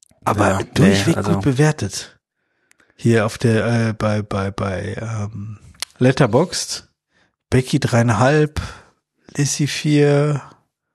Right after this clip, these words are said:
Speaker 1: Christiane vier, Daniel vier. Boah. Das spannend, spannend. Ich muss jetzt gleich nochmal in Ruhe gucken, was das ist.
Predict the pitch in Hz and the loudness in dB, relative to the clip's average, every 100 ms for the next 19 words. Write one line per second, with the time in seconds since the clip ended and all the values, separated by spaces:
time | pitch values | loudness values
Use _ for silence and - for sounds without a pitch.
0 | _ _ - - - 127 135 127 - 127 | _ _ -16 -6 -2 0 0 -4 -4 0
1 | 127 127 127 120 104 117 131 127 - - | 2 4 2 0 0 2 2 2 -2 0
2 | 127 127 123 - _ _ - - 113 139 | 4 4 2 -2 _ _ -16 -4 2 2
3 | - - _ _ _ _ _ - - - | 2 -4 _ _ _ _ _ -20 -16 -14
4 | - - - - - - - _ _ _ | -12 -12 -14 -16 -20 -20 -20 _ _ _
5 | - 98 143 - - - - - - - | -8 2 2 2 0 0 -2 -4 -8 -18
6 | _ _ - _ - - 190 320 127 - | _ _ -20 _ -14 -2 0 2 0 -2
7 | - - 190 277 135 - - - - - | -8 -2 0 2 -2 -4 -14 -20 -20 -20
8 | - - - - 156 120 - 147 160 165 | -20 -18 -16 -2 0 0 -2 0 2 2
9 | 156 143 165 - 190 151 123 - 123 - | 2 4 2 2 -2 0 -2 -2 -4 -2
10 | - - | -4 -6